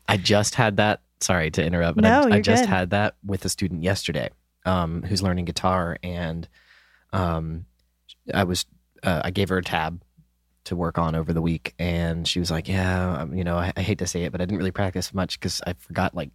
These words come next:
Speaker 1: how to read tab, and I'm not really sure what to do." And, um, I was like, Yeah, I mean,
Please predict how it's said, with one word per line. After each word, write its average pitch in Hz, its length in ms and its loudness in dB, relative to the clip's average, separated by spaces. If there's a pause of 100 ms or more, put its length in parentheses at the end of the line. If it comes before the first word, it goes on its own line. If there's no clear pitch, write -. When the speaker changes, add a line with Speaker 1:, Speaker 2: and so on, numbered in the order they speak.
Speaker 1:
how - 80 0
to 85 100 -2
read 87 260 -4
tab, 82 340 -2
and 85 120 -4
I'm 87 80 -4
not 87 160 -4
really 85 120 -4
sure - 180 -8
what - 120 -10
to 85 100 -4
do." 87 360 -2 (540)
And, 92 560 0 (140)
um, 87 340 0
I - 60 -2
was 92 120 2
like, 90 140 0
Yeah, 120 200 4
I 101 40 0
mean, 92 320 0